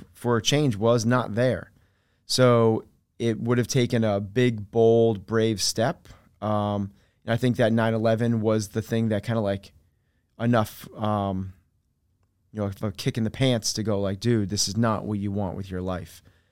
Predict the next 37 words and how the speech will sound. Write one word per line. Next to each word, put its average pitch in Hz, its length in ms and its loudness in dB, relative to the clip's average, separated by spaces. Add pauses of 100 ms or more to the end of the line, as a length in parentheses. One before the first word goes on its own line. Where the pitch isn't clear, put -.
(340)
And, 110 560 0 (1080)
you 117 80 -2
know, 117 80 4
I - 20 4
see, 127 220 0
I 127 140 0
see 127 160 0
a 120 80 4
lot 113 200 2
of 113 60 -8
people 143 300 -2
that 113 180 0 (160)
go 117 180 0
through 123 220 -4
the 131 80 -2
motions 120 440 -2
for 131 260 -2
a 127 60 0
really 123 540 0
long 123 280 0
time. 147 520 -2 (240)
And 113 560 0 (880)
yes, 135 340 2
they're 117 160 0
doing 123 380 4
what 113 220 0 (420)
seemingly 143 640 4
we 117 420 2 (140)
are 107 180 0
told 107 400 -2
to - 100 -10
do, 95 180 -8 (440)
right? 101 260 -4
They, 104 380 -2 (640)
they're 107 120 -8
getting 117 280 -2
the, 117 140 -2